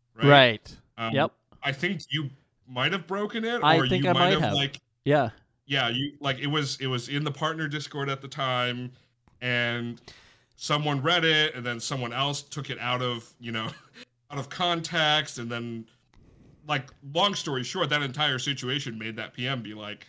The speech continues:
Speaker 2: Right. Yeah, no, I know that.
Speaker 1: "Maybe I cannot share stuff."
Speaker 2: Y-, s-
Speaker 1: Um, and I, I don't, I don't necessarily think it's your fault
Speaker 2: No, it
Speaker 1: necessarily,
Speaker 2: is.
Speaker 1: but, like,
Speaker 2: It is. No, no, no. I, I, I, I take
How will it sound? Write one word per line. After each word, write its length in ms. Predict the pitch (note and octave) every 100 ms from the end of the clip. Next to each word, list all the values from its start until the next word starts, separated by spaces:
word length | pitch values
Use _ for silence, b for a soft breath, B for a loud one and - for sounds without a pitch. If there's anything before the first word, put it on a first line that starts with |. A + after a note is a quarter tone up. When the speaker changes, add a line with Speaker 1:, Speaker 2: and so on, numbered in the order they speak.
| _
Speaker 2:
Right. 440 | D3+ D3+ B2+ G2 - - _
Yeah, 220 | E3 E3+
no, 180 | D#3+ E3+
I 140 | C#3+ D#3
know 220 | F3+ E3
that. 100 | B2+
Speaker 1:
"Maybe 260 | F#3 G3 A#3+
I 100 | G3+
cannot 400 | - F#3 F3+ C3+
share 260 | C#3+ G#3+
stuff." 460 | - - F#2 C#2+ - D#3
Speaker 2:
Y-, 80 | D3
s- 240 | C#3 B2+
Speaker 1:
Um, 140 | B2 B2 -
and 120 | F3+
I, 160 | F#3+ - - _ _ _ _ _ _ _ _ A#3+
I 60 |
don't, 200 | C#4 D#4+ -
I 40 | A#3
don't 120 | B3+
necessarily 440 | A#3+ B3+ B3+ A#3+
think 160 | A3 F#3+
it's 120 | F3
your 120 | D#3+
fault 400 | D3 A#3+ C4 A3
Speaker 2:
No, 40 | D#3 E4 D#4
it 60 |
Speaker 1:
necessarily, 340 | F#4+ A3+ A2 G#2+
Speaker 2:
is. 60 |
Speaker 1:
but, 220 | A2+ - C3+
like, 420 | B2+ B2 B2+ - -
Speaker 2:
It 100 | A3+
is. 420 | E4 F3+ - -
No, 160 | F#3+ C#4+
no, 180 | C4 C#4+
no. 60 |
I, 200 | G3 E3 - D3+ -
I, 180 | D3 F#3+ -
I, 340 | E3 F#3 B2+
I 40 | F#3 -
take 540 | - D#3 E3 - -